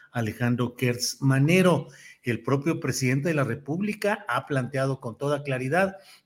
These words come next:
que deben investigarse todos esos hechos, y creo que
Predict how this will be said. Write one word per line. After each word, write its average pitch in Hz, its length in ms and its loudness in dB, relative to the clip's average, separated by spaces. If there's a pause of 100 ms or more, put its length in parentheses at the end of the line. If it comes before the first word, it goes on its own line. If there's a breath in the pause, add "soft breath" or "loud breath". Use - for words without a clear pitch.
que 135 160 6
deben 160 400 4
investigarse 143 920 -2 (280 soft breath)
todos 156 480 -2
esos 143 460 -6
hechos, 185 520 -2 (260 soft breath)
y - 160 -8
creo 156 360 2
que 165 640 0